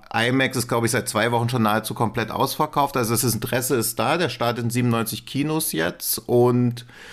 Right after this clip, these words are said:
für zwanzig dreiundzwanzig würden wir auch gern wirklich nicht nur die Filme präsentieren, sondern auch uns um die Rechtebeschaffung kümmern.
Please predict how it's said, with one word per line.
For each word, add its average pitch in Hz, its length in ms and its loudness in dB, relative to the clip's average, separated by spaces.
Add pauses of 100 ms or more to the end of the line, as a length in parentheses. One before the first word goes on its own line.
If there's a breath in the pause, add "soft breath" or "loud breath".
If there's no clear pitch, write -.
(280 loud breath)
für - 120 0
zwanzig 120 400 -2
dreiundzwanzig 127 580 0
würden 135 180 4
wir 123 140 4
auch 120 180 0
gern 117 320 2
wirklich 127 360 0
nicht 123 160 4
nur 123 100 4
die 113 80 2
Filme 123 260 2
präsentieren, 117 680 0
sondern 117 260 0
auch 104 200 0
uns 117 200 0
um 113 140 2
die 107 80 4
Rechtebeschaffung 127 960 -2
kümmern. 127 680 0